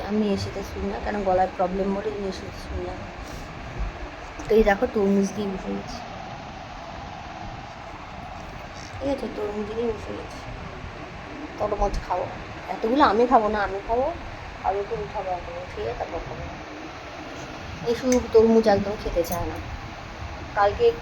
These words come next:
খাওয়ার জন্য একটুও খেতে চাইলো না, মুখে নিলই না। তোমরা কে কে তরমুজ ভালোবাসো কমেন্টে বলো, ঠিক আছে?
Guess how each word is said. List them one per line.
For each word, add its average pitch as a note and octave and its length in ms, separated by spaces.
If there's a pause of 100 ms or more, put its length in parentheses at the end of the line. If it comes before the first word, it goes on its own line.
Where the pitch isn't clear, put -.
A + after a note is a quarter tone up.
খাওয়ার A3 240
জন্য B3+ 220
একটুও D4 300
খেতে A3+ 240
চাইলো F3 300
না, F3+ 60 (100)
মুখে A#3 180 (100)
নিলই A#3+ 440
না। E3 60 (3750)
তোমরা A#3 240
কে B3 160
কে C4+ 140
তরমুজ A#3 300 (140)
ভালোবাসো G3+ 580 (2250)
কমেন্টে G3+ 380 (100)
বলো, F3 200 (600)
ঠিক B3 220
আছে? - 180